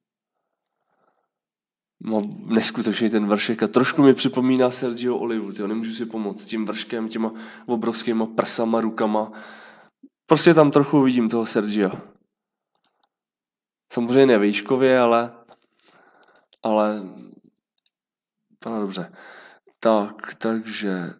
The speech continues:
Tajvan, tam nic, to nás nezajímá. Jo, tady, Chicago. O, Chicago, ze Slavojem.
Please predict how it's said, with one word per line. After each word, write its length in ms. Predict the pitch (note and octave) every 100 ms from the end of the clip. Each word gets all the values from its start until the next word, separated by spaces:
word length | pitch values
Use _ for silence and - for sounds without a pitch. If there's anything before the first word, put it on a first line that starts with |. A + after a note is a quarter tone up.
| _
Tajvan, 560 | A2+ A#2 A#2+ B2 B2 B2
tam 300 | G2 F#2+ G#2
nic, 280 | A2+ A#2 -
to 80 |
nás 220 | G#2+ G2 A2+
nezajímá. 960 | A2 A#2+ A#2+ B2 B2 A#2+ A#2+ B2 - _ _ _ _ _ _ _ _ _ _ -
Jo, 140 | A#2+
tady, 200 | A2+ G#2
Chicago. 680 | F2+ - - A2 A2 G#2 F#2 - - _ _ _ _ - - - - - - _ _ _ _ _ _ _ _ _ _ _ _ _ _ _ _ _ _ _ _ _ -
O, 960 | G#2+ G2+ G2+ G2+ G2+ G2 F#2+ F#2+ F#2+ F#2+ - - - _ _ _ _ -
Chicago, 760 | G2+ - - F2+ F2+ G#2+ A#2+
ze 120 | B2
Slavojem. 1000 | A2+ - B2 A#2 A#2+ A2+ A#2 E3 G3 -